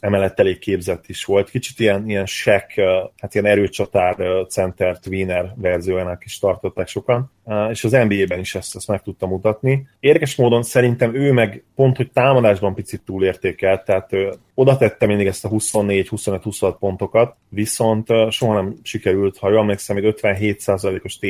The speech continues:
S hatékonyságot se elérnie, ami hát azért nem jó egy olyan játékostól, akit elit szkórerként, ö, tartunk számon, vagy sokan tartanak számon.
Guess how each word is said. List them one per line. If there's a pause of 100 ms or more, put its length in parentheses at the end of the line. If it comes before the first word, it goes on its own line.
(140)
S
hatékonyságot
se
elérnie, (340)
ami
hát
azért
nem
jó
egy
olyan
játékostól,
akit
elit
szkórerként,
ö, (160)
tartunk
számon,
vagy
sokan
tartanak
számon.